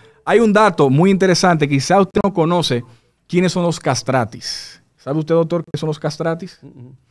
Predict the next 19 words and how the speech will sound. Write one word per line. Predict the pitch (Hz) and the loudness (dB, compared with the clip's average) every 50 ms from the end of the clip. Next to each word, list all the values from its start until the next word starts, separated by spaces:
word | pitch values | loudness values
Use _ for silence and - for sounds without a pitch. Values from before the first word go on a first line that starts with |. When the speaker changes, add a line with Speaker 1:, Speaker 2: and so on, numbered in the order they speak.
| _ _ - | _ _ -16
Speaker 2:
No. | - - - - _ _ _ _ - | -14 -14 -14 -16 _ _ _ _ -6
Yo | 131 135 | 0 2
Speaker 1:
No | 143 180 190 | 4 4 6
Speaker 2:
sé | 214 | 4
Speaker 1:
son | 254 220 | 4 6
Speaker 2:
que | - | 6
en | 220 | 4
el, | 226 | 4
Speaker 1:
per- | - - | 4 2
Speaker 2:
en | 175 175 | 0 0
el | 170 160 | 0 2
campo | - 185 190 190 220 208 | 0 0 0 0 0 -2
había | 202 208 | -2 0
un | 190 | -2
señor | 202 202 202 196 | -2 -2 -2 -2
que | 185 190 | -2 -2
tenía | 180 165 175 | -2 -2 -4
una | 190 196 190 | -2 -2 -2
gilet | 185 185 185 185 175 175 202 | -2 0 0 0 -2 -4 -6